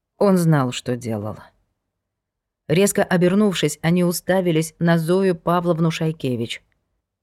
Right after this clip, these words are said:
С растрепанными волосами, платье в пыли, босая.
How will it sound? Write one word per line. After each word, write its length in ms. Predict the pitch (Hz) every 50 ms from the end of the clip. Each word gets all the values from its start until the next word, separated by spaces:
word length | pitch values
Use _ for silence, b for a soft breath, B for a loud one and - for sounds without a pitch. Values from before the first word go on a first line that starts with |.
| _ _ _
С 100 | - -
растрепанными 640 | 180 180 180 170 185 190 190 180 185 185 180 180 180
волосами, 720 | 160 165 165 160 160 165 - - 139 131 120 120 123 143 - _ _ _ _ _ _ _ _ _
платье 480 | - 165 175 175 180 175 - 185 180
в 100 | 170 170
пыли, 360 | - - 185 185 175 156 143 139
босая. 760 | 139 156 165 165 - - 180 160 151 139 127 120 120 -